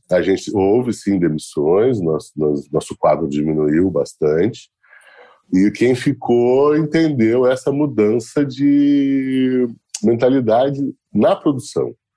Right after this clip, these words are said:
Produzir mais, trabalhar com mais vontade, né? Então, isso foi a primeira grande mudança lá, que a-, devido à pandemia, né?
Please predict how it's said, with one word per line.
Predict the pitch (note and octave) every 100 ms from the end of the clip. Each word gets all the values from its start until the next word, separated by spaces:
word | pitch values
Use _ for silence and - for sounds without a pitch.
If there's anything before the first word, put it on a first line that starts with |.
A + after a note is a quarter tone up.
| - - _
Produzir | - E2 D2 D2
mais, | F#2 G#2 A2+ A2 G#2+ - -
trabalhar | - D2+ D#2+ D#2
com | D2+
mais | D2+ C#2
vontade, | C#2 B1 G2+ G#2+ A2 G#2 F#2+ G2+ - _ E2
né? | F2 A2+ A#2 _ _ _ -
Então, | D#2+ - E2+ F2 F#2 G2 F#2+ -
isso | F#2+ -
foi | A2 G#2+
a |
primeira | G#2 A#2+ G#2 G#2
grande | G#2 G#2 G#2
mudança | A2 D#3 A#2+ F#2 G2 - F#2
lá, | F2 D#2 D2+ D#2+ E2+
que | -
a-, | F#2 - _ _ - _ _ _ _ _ _ _ _
devido | F#2+ E2 E2
à | E2+
pandemia, | F#2 F2+ A#2 A#2+ D#2 D2 - -
né? | E2 F#2